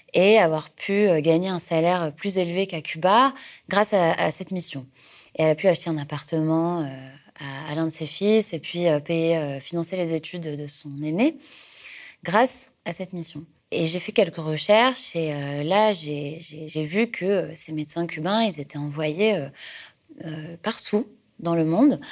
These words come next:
Donc ça m'a mis la puce à l'oreille. Et puis par la suite,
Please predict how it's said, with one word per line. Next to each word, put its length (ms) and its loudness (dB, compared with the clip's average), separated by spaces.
Donc 100 -4
ça 120 2
m'a 100 6
mis 120 8
la 120 6
puce 240 -4
à 60 -4
l'oreille. 560 4
Et 100 0
puis 140 -4
par 200 -4
la 100 -2
suite, 420 -2